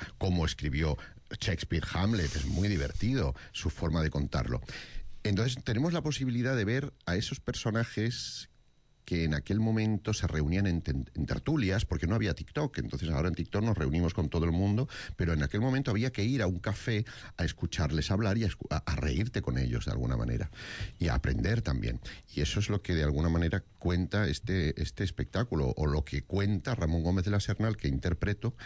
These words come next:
hablando de su admirado Valle Inclán. Y, por supuesto,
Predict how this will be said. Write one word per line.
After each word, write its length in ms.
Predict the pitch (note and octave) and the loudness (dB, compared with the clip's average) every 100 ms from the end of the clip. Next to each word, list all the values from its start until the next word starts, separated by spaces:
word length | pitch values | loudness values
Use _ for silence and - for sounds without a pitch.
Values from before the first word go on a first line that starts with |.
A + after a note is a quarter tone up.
| - - | -14 -4
hablando 400 | C2+ C2 C#2+ F2 | 0 2 2 2
de 80 | E2+ | 0
su 180 | - D2 | 0 0
admirado 560 | B1+ B1+ A#1 A#1+ D#2 - - - - | 2 2 2 2 0 -2 -16 -10 -2
Valle 260 | C2+ B1+ | 0 2
Inclán. 360 | A#2+ - G3 - | 0 0 0 0
Y, 80 | F2+ | -2
por 200 | - - | -2 -4
supuesto, 580 | - - - - G2+ - | -6 -4 -4 0 -2 -2